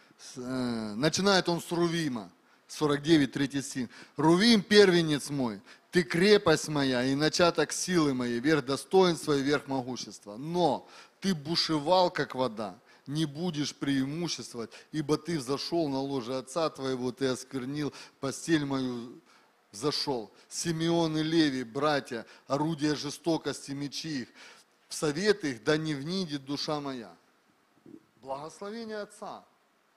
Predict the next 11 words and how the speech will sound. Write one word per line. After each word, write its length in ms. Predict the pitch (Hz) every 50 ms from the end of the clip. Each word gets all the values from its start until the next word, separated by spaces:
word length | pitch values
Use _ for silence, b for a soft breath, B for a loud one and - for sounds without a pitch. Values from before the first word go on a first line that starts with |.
| _ _ _ _ -
патриарха. 760 | 135 139 117 147 147 156 165 180 196 190 160 135 - - 120
Мы 140 | 113 120 127
говорим, 240 | 139 143 151 147 143
Бог 320 | 135 165 190 185 180 -
кого? 360 | - 170 175 165 151 127 120
Авраама, 680 | 123 131 127 139 147 156 175 185 185 175 160 147 143 139
Исаака 560 | 135 - - 151 147 151 151 151 - 151 143
и 140 | 147 147 147
Иакова. 500 | 151 151 151 139 123 - - 101 98 104
Это 340 | 120 127 - - 143 139 147
Иаков 440 | 151 156 175 180 170 - 113 110